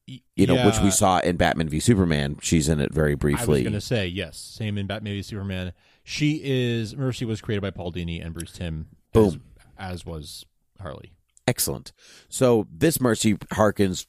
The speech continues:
Speaker 2: right back to their version of Mercy. Classic original recipe Mercy Graves.
Speaker 1: Right,
Speaker 2: Which,
Speaker 1: right.
Speaker 2: which,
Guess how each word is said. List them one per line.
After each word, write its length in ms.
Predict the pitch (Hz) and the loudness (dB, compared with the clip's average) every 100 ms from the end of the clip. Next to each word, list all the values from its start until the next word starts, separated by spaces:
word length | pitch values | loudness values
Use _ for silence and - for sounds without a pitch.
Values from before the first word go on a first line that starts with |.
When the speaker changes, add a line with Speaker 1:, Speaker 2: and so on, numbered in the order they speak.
| - | -2
Speaker 2:
right 300 | 90 98 - | 2 2 2
back 320 | 90 85 - | 2 0 0
to 160 | - 80 | 0 2
their 320 | 73 95 87 | 4 4 4
version 640 | 82 78 71 76 67 - _ | 2 0 0 -2 -4 -10 _
of 280 | - 76 76 | 0 2 2
Mercy. 500 | 76 67 - 55 50 _ _ _ _ _ | 0 2 2 -2 -6 _ _ _ _ _
Classic 500 | - 92 98 95 87 - | 2 4 4 2 0 2
original 480 | 87 82 78 87 80 | 2 2 2 2 2
recipe 360 | 80 78 - 76 | 2 0 -2 0
Mercy 320 | 71 73 71 | 0 0 -2
Graves. 560 | 65 60 50 - - - _ _ _ 117 | -2 -4 -4 -8 -12 -14 _ _ _ -6
Speaker 1:
Right, 100 | 170 | -4
Speaker 2:
Which, 260 | - - - _ - | -4 -12 -20 _ -4
Speaker 1:
right. 100 | |
Speaker 2:
which, 140 | 87 | -2